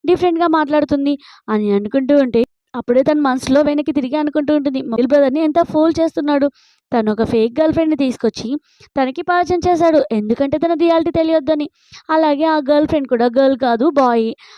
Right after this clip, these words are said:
అని అనుకుంటూ వాళ్ళ వైపు చూస్తూ ఉంటే వాళ్ళేమో షాక్ అయ్యి తన వైపు చూస్తారు. తనేమో పరిగెట్టుకుంటూ అక్కడి నుంచి వెళ్ళిపోతుంది.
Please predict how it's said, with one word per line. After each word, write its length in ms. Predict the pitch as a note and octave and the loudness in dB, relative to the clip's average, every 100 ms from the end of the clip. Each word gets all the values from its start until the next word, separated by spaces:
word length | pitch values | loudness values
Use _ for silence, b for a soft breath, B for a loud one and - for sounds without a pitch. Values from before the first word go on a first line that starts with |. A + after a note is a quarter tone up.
| B | B
అని 220 | G#3+ G#3 A#3 | -6 -6 -6
అనుకుంటూ 460 | B3 A#3 B3+ C#4 C#4 E4 _ _ _ _ _ | -6 -6 -2 2 2 0 _ _ _ _ _
వాళ్ళ 220 | - D4 D#4 | -2 2 4
వైపు 220 | D#4 D4 | 2 2
చూస్తూ 320 | - D4+ - C#4+ | 2 2 2 0
ఉంటే 180 | B3 | 0
వాళ్ళేమో 380 | B3 A3 G#3 A3+ | 0 0 -2 -2
షాక్ 360 | D4+ D4+ C#4 C4+ | 0 0 0 0
అయ్యి 120 | D#4 b b b | -4 b b b
తన 160 | - E4+ | -2 0
వైపు 260 | E4 E4 G4 A#4 _ C5 - | 2 2 0 -2 _ -14 -6
చూస్తారు. 440 | - G4 - F4+ E4+ - _ _ - | 0 0 2 2 0 -2 _ _ -4
తనేమో 320 | A#3+ A3 C4 | -2 -2 -2
పరిగెట్టుకుంటూ 600 | D#4+ E4 D#4+ C4 A#3+ G#3 | 0 0 0 -2 -4 -2
అక్కడి 200 | D4 C4+ | -2 -2
నుంచి 160 | C4 C#4 | -2 0
వెళ్ళిపోతుంది. 600 | F4+ F4 E4+ E4 E4 D4+ | 2 2 0 0 2 0